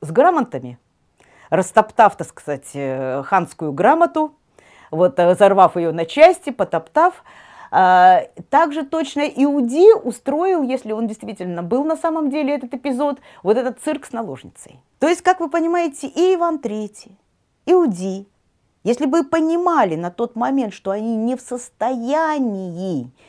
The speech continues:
ничем ответить на, э, угрозу со стороны татар и со стороны сюнну, то есть со стороны противника, проглотили бы. Куда б делись? Один бы, так сказать, э, поворчал, но заплатил, второй бы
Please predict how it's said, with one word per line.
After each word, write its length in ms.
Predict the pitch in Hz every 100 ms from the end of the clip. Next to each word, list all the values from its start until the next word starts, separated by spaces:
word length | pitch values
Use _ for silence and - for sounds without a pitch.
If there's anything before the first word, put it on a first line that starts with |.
| -
ничем 720 | 180 240 - - 285 254 156 -
ответить 840 | 185 - 233 269 220 175 131 -
на, 460 | 151 185 220 147 123 _ _ _ _ -
э, 100 | 156
угрозу 920 | 165 208 190 262 220 165 143 123 120 _ _ _ _
со 140 | -
стороны 460 | 180 - 202 214 214
татар 360 | 208 190 196 165
и 60 |
со 100 | 156
стороны 440 | 156 - 160 160 160
сюнну, 520 | - 359 339 190 127
то 100 | 151
есть 100 | 139
со 60 |
стороны 340 | 135 151 156 143
противника, 680 | 143 151 330 381 214 127 120 _ _ _ _ _ -
проглотили 580 | 175 240 285 - 156 139
бы. 160 | 135 - _ _ _ _ _
Куда 200 | - 196
б 80 | 262
делись? 400 | 196 131 127 _ _ _ _ _ _ _ _
Один 340 | 175 208 370 294
бы, 60 |
так 140 | - 175
сказать, 420 | - 165 160 -
э, 220 | 160 156
поворчал, 560 | 139 190 196 196 202 160
но 80 |
заплатил, 640 | 165 180 214 247 - 403 427
второй 420 | - 220 269 381
бы 480 | 277 247 208 165